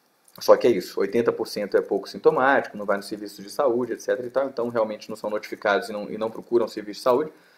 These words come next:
mas disseminam a doença. É,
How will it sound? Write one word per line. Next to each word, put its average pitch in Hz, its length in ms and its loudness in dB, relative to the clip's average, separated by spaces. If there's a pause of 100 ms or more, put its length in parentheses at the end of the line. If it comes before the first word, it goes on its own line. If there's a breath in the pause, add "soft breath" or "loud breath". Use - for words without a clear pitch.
(160 soft breath)
mas 135 260 8
disseminam 131 500 4
a 127 40 6
doença. 147 320 -2 (1080 soft breath)
É, 139 720 8